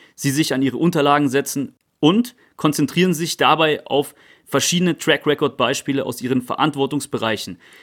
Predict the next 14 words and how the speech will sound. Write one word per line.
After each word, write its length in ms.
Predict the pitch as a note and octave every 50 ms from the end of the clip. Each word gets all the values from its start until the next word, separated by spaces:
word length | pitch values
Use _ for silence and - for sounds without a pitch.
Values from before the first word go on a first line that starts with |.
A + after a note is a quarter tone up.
| _ _ -
Gehen 220 | - F3 G3+ G3+
Sie 260 | D#3+ F#3+ F3+ F3 F3 _ _
einfach 300 | - - D#3+ E3 D#3 D3
die 120 | - D#3+ C#3+
verschiedenen 520 | - C#3 C3+ - F3 F3 F3 E3+ E3+ D3+
Stationen 880 | - - D#3 C#3+ - - - D3 D#3 E3 F3 E3 C#3+ C#3 D3+ D#3+ D#3 - _ _ _ _ -
geistig 460 | - B2+ C#3+ D#3 - - C#3+ - -
durch 340 | - B2+ C#3 D3+ C3 - - - - - _ _ _ _
und 180 | - D3 D#3 C#3+
notieren 520 | D3 D3+ C#3 - - E3+ F3 F3 E3+ D3+
dann 340 | B2 B2+ B2+ C#3 C#3+ D3 C#3 - _ _ -
die 200 | D3 D3+ D#3 D#3
verschiedenen 720 | - - C3+ - - - C#3+ C3+ C3+ C#3+ C#3+ D#3 D3+ C3+ _
Beispiele. 600 | - B2 A#2 A#2+ C3+ - - B2 G#2+ G2+ F2 -